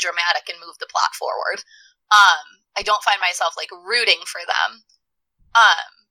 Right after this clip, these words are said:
David is one of my favorite T V characters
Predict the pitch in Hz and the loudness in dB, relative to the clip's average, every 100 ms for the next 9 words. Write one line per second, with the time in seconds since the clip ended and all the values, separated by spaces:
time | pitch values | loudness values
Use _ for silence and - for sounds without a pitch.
0 | _ _ _ _ _ - 240 330 277 208 | _ _ _ _ _ -2 0 2 2 2
1 | 202 202 196 190 190 202 214 208 175 165 | 0 -4 -6 2 4 4 2 0 2 4
2 | 160 160 165 - _ _ _ - - - | 4 2 0 -4 _ _ _ -14 -12 -2
3 | 233 240 233 202 - - - 175 - 165 | 0 0 0 -2 -2 -6 -10 -8 -2 0
4 | 160 - 151 156 | 0 -4 -8 -6